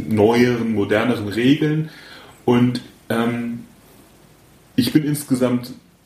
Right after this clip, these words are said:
wirklich positiv überrascht von dem gesamten System, sowohl von der Charaktererschaffung,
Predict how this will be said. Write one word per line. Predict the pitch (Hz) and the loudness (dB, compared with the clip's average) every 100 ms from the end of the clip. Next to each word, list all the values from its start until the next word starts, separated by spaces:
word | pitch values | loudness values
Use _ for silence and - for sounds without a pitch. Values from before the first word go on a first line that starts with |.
| _ _ _ _ _ - | _ _ _ _ _ -6
wirklich | 110 110 104 - | -4 -4 -10 0
positiv | 135 156 156 - - | 4 4 2 -4 -4
überrascht | 139 131 151 - | -4 -4 -10 -8
von | 117 | -6
dem | 104 | -2
gesamten | 104 113 113 | 0 0 -2
System, | 107 104 110 101 | -4 -2 -2 -2
sowohl | 98 110 107 | -2 0 0
von | 104 | -2
der | 95 | -6
Charaktererschaffung, | - 107 139 135 - 131 127 123 127 | -2 0 0 -2 -2 -4 -2 -2 -2